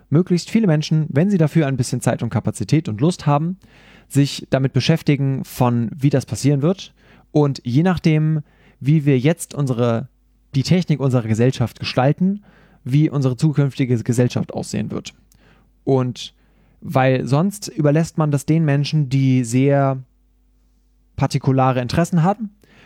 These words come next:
Und die, das wird dann oft, wird das von bestimmten kleinen Punkten her gedacht, zum Beispiel von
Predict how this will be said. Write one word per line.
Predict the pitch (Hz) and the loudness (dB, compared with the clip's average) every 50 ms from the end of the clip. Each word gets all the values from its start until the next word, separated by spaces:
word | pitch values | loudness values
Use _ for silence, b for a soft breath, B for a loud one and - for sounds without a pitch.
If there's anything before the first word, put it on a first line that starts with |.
| b b b | b b b
Und | - 151 151 147 143 - _ _ - - | -2 0 0 0 0 -4 _ _ -6 -2
die, | 147 147 - | -2 0 0
das | 151 147 - - | 0 0 2 0
wird | 156 - | 0 0
dann | 151 143 | 0 0
oft, | 139 147 170 175 - - - - - | 2 2 0 0 0 -6 -12 -4 -2
wird | 147 147 - | -2 0 0
das | 143 131 - | -2 -4 0
von | - 143 135 | -2 0 0
bestimmten | 127 - - 160 160 151 _ - 135 131 123 120 - _ _ _ _ - | 0 2 2 2 2 0 _ -4 -4 -2 -2 -4 -6 _ _ _ _ -4
kleinen | - 143 135 131 127 120 110 | -2 0 0 0 0 -2 0
Punkten | - 139 143 - - 135 | 0 -2 -2 0 -2 0
her | 127 151 190 190 | 2 2 2 2
gedacht, | 180 156 160 160 - - _ - | 2 0 0 0 -2 -6 _ -6
zum | - 143 131 | -4 -2 0
Beispiel | 131 147 143 139 - - 139 131 131 131 | 2 0 0 0 0 0 2 2 2 0
von | - - 127 117 113 113 110 113 | 0 -2 -2 0 0 -2 -4 -6